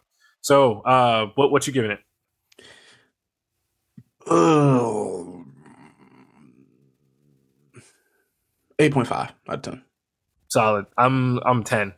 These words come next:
Speaker 1: Ten, ten out of ten, uh, right there. Like, masterpiece to me. Like, this, like I said, I've got a really strong, uh, connection to this movie, and, um, I, I'm just really th-, this,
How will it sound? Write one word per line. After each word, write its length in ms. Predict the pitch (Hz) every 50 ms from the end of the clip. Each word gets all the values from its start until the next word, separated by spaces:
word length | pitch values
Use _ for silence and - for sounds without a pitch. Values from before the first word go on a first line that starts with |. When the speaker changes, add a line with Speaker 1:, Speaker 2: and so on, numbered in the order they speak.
| _ -
Speaker 1:
Ten, 240 | - 135 135 127
ten 180 | 123 - 147 147
out 120 | 147 139
of 80 | 135 123
ten, 240 | - 143 131 123 123
uh, 140 | 117 117 104
right 220 | 127 131 135 123
there. 260 | - 127 127 123 120 113
Like, 280 | 110 107 107 101 -
masterpiece 640 | 123 123 117 113 - - 110 - - 117 110 107 -
to 80 | - 117
me. 200 | 107 107 107 107
Like, 200 | 104 104 104 -
this, 300 | 120 117 110 - - - _ - - - - - _
like 120 | 170 175
I 80 | 170 160
said, 280 | - - 160 147 147
I've 260 | 131 120 131 135 127 123
got 180 | 139 131 127
a 60 | 123
really 240 | 113 123 123 120 117
strong, 560 | 107 - - 123 113 117 117 117 113 113 110 -
uh, 140 | 113 113 110
connection 400 | - - 120 117 - - 117 110
to 60 | 113
this 180 | 107 107 -
movie, 380 | - 113 113 107 107 107 107 101 -
and, 380 | 110 107 107 107 104 104 101 95 _ _ _ _ _ _ - - _ _ _ -
um, 460 | 110 104 101 101 98 98 95 95 92 _ _ _ _ _ _ _ -
I, 60 | 110
I'm 400 | 107 104 104 104 107 107 113 120
just 220 | 113 110 - -
really 300 | 117 117 117 113 113 113
th-, 220 | 101 117 135 143 -
this, 380 | 143 147 139 131 - - -